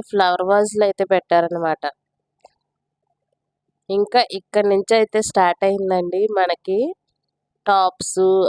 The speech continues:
and duppattas and plazos, స్లిప్పర్స్, మొత్తం అన్నీ అయితే షాప్స్ ఇక్కడి నుంచి అయితే స్టార్ట్ అయినవి.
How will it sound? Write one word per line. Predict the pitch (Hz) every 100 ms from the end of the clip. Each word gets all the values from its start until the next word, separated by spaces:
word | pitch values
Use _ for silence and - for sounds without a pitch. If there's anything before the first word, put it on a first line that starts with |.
| 160
and | 185 196 -
duppattas | 185 - 180 180 180 190 - - _ _ 180
and | 185 -
plazos, | 180 175 175 180 185 - - - _ _ _ _ _ _ _ - - -
స్లిప్పర్స్, | 196 185 _ 180 185 - - - 170 180
మొత్తం | 175 - 202 202
అన్నీ | 180 190 226 214
అయితే | 185 220 277
షాప్స్ | - 185 170 - -
ఇక్కడి | 190 - 175
నుంచి | 175 180 190
అయితే | 185 190
స్టార్ట్ | 190 175 165 170
అయినవి. | 170 165 165